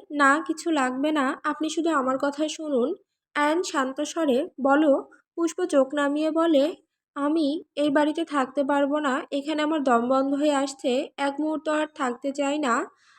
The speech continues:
আয়ান কিছুক্ষণ চুপচাপ তাকিয়ে থাকে, তারপর বলে, "আমার নিজের একটা ছোট বাড়ি আছে, সব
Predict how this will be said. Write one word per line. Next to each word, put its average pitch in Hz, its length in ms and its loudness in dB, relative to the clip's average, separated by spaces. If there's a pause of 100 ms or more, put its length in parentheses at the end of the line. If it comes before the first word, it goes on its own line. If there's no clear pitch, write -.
(100)
আয়ান 320 240 2
কিছুক্ষণ 339 480 -4
চুপচাপ 294 480 -4
তাকিয়ে 294 320 -2
থাকে, 302 460 -2 (340)
তারপর 269 400 0
বলে, 311 420 2 (500)
"আমার 302 260 2
নিজের 302 340 6
একটা 311 400 0
ছোট 294 280 0
বাড়ি 269 360 4
আছে, 294 360 0
সব 277 220 -4